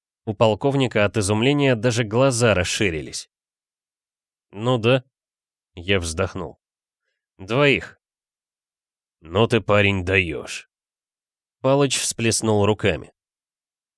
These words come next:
«И что, ко всем испытываешь то же самое?» Я вновь кивнул.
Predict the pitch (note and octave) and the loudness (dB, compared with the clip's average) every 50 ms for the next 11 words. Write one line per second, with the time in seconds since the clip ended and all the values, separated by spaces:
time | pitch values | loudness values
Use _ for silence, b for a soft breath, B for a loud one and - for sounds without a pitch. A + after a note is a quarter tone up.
0 | _ _ _ _ _ _ _ _ _ _ _ E2+ E2+ - - - - G2 A2 F#2+ | _ _ _ _ _ _ _ _ _ _ _ -6 -4 -4 -4 -2 -2 -2 0 0
1 | G2+ F#2+ - - - G2 A2 A2+ - - - A#2+ A#2+ - A2 G#2 G#2 G2 - - | 0 0 0 0 0 0 0 0 -2 -2 -2 -2 -2 0 0 0 0 0 -2 -2
2 | - A2 G#2 F#2+ G2+ F#2 - - G2 B2+ C3+ A#2 F2 - - _ _ _ _ _ | 0 0 2 2 2 0 0 2 2 2 0 0 -4 -6 -12 _ _ _ _ _
3 | _ _ _ _ _ _ _ _ _ _ _ _ _ _ F#2 F2 F2 A#2 C3+ C3 | _ _ _ _ _ _ _ _ _ _ _ _ _ _ -20 -10 -4 -2 -2 0
4 | A2 A2 A#2 A#2 - - - A2+ G#2+ A2 G#2 F#2 D2+ - _ | 0 0 0 -2 -2 -2 -2 0 0 0 0 -2 -4 -6 _